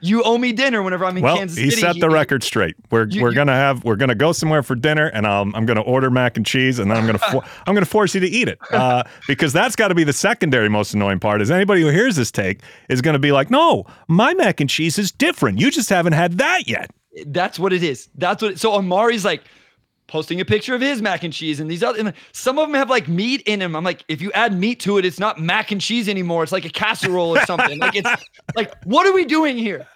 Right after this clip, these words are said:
Speaker 1: Just let me,
Speaker 2: <laughs>
Speaker 1: let me enjoy my Kraft mac and cheese in silence and in peace.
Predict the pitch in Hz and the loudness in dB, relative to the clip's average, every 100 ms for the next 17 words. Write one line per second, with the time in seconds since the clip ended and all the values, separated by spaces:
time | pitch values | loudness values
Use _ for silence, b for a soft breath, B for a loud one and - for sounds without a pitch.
0 | - - 208 190 294 320 302 - 302 - | -6 -2 -2 2 0 2 -2 -2 -4 -4
1 | 165 175 285 320 359 339 214 269 262 226 | -6 -2 0 0 -2 -2 0 0 0 -2
2 | 196 220 233 202 226 226 214 - 202 196 | -4 -2 -2 -2 -4 -4 -8 -8 -10 -10
3 | - b b 156 135 - 214 247 262 262 | -12 b b -10 -10 -8 -4 -4 -4 -6
4 | - _ - 175 147 190 269 262 | -10 _ -10 -8 -8 -6 -4 -6